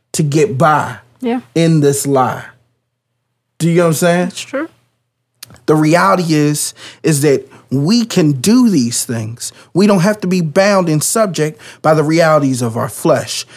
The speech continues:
Speaker 1: the force of nature that is our flesh. We can be greater than.
Speaker 2: We can be.
Speaker 1: How? Because we are engaged now with the law of spirit that sets us free.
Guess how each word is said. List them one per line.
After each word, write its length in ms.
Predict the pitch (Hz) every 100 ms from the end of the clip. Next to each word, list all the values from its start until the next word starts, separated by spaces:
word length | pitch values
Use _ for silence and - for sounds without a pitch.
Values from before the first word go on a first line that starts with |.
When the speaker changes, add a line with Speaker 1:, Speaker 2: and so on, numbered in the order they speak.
| -
Speaker 1:
the 80 | -
force 440 | 131 - 160 147 147
of 120 | 123
nature 460 | 135 156 156 147
that 180 | 123 131
is 220 | 139 135
our 140 | 131 123
flesh. 560 | - 151 127 120 - - - _ -
We 200 | 180 196
can 280 | - 170
be 220 | 147 165 147
greater 540 | 151 147 160 147 135
than. 420 | 123 131 101 104 - -
Speaker 2:
We 100 | 240
can 240 | 233 269 269
be. 160 | 214 - _ _ _ _ _ _ _ _
Speaker 1:
How? 500 | - 175 180 220 - _ _ _ _ _ _ _ _
Because 420 | 156 - 156 131
we 240 | 139 160 151
are 100 | 135
engaged 800 | 131 139 139 180 170 156 - 143
now 220 | 139 135
with 180 | 131 -
the 100 | 127
law 300 | 127 143 143
of 80 | 127
spirit 600 | - - 190 165 120 -
that 140 | 90
sets 380 | - - 135 -
us 160 | 123 -
free. 280 | - 117